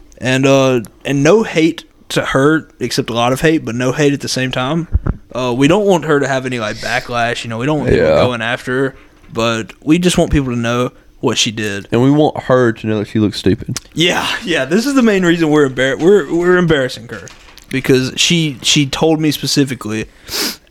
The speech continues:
Speaker 1: after a bunch of very choice bad words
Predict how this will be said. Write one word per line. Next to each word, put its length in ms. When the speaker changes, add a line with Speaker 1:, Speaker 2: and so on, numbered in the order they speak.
Speaker 1:
after 380
a 60
bunch 260
of 100
very 440
choice 560
bad 280
words 440